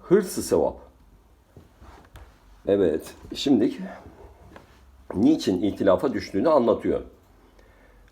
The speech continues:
Ahiret noktayı nazarında bir hasleti memduha sayılan hırsı sevap diyor. Bu da siyaset noktasında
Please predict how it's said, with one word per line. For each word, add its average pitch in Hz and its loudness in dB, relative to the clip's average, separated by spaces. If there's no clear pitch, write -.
Ahiret 131 4
noktayı 131 2
nazarında 90 2
bir 151 -2
hasleti 123 -2
memduha 110 2
sayılan 139 0
hırsı 147 -2
sevap 98 2
diyor. 69 -4
Bu 165 2
da 180 6
siyaset 147 0
noktasında 113 0